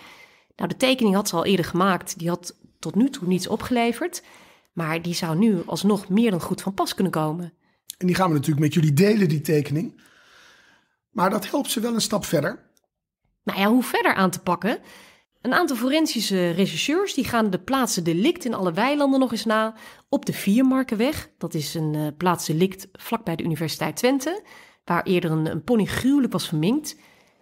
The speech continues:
Speaker 1: Daar vinden ze achter in het weiland, als ze de bladeren opzij schuiven, vinden ze een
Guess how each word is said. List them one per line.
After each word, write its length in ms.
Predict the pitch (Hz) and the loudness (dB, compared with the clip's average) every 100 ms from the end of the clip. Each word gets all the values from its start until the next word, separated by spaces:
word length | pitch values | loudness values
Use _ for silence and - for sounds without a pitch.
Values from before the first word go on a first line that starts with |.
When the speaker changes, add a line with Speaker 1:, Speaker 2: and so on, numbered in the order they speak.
| _ | _
Speaker 1:
Daar 160 | 214 202 | -4 -4
vinden 360 | - 415 339 | -2 0 2
ze 260 | - 156 156 - _ _ _ | 0 -4 -6 -10 _ _ _
achter 360 | 392 - - | -4 -2 0
in 60 | 294 | 2
het 120 | 240 | 4
weiland, 580 | 185 180 220 294 - - | 4 4 4 0 -2 -6
als 120 | 196 | -6
ze 60 | 175 | -4
de 100 | 160 | -4
bladeren 460 | 175 233 262 208 | 0 0 0 0
opzij 320 | 180 - 196 | -2 0 0
schuiven, 500 | 214 - 233 226 277 381 - - - | 0 -2 -4 -4 -8 -12 -18 -20 -20
vinden 260 | - 359 | 0 2
ze 100 | 339 | 2
een 120 | 247 | -2